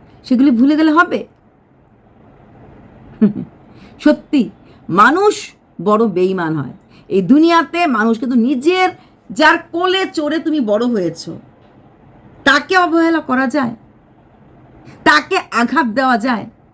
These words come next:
মানুষটা বাড়ি যাব বলেই কাঁদছিল, এমন করে, এমন করে আচ-, মানে চ-, চশমার ভেতর দিয়ে।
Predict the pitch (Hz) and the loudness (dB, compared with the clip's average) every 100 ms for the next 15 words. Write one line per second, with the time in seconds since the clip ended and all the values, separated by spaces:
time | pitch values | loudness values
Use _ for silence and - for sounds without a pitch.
0 | _ - - 233 320 330 - 330 240 - | _ -20 -6 -2 0 -2 0 0 0 -8
1 | _ _ _ 180 220 277 330 277 269 320 | _ _ _ 0 2 4 2 0 0 -2
2 | 269 320 359 403 320 254 - 254 185 196 | 0 0 0 -2 -4 -6 -6 -6 -4 -4
3 | 240 240 233 196 160 247 247 240 233 220 | -4 -4 -4 -4 -2 0 0 0 -2 -2
4 | 226 - 190 185 233 233 254 269 262 247 | -4 -8 -8 -8 -8 -6 -2 0 2 2
5 | 254 214 208 | 0 0 -4